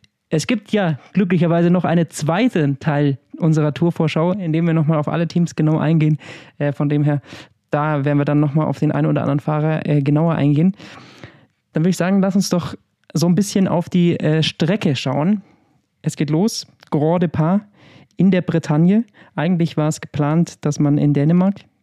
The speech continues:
den Grand Départ macht, aber da war jetzt Fußball-E M. Deswegen hat man dann im vergangenen Jahr <laughs> gesagt, "Na gut, dann, äh, lassen wir das mal." Und haben den Ausrichter des Grand Départs von zweitausendzweiundzwanzig,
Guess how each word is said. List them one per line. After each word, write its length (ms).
den 100
Grand 220
Départ 280
macht, 280
aber 180
da 160
war 100
jetzt 380
Fußball-E 440
M. 140
Deswegen 320
hat 100
man 160
dann 100
im 100
vergangenen 360
Jahr 340
<laughs> 80
gesagt, 300
"Na 160
gut, 240
dann, 260
äh, 280
lassen 240
wir 60
das 140
mal." 240
Und 340
haben 260
den 320
Ausrichter 420
des 160
Grand 200
Départs 360
von 160
zweitausendzweiundzwanzig, 1300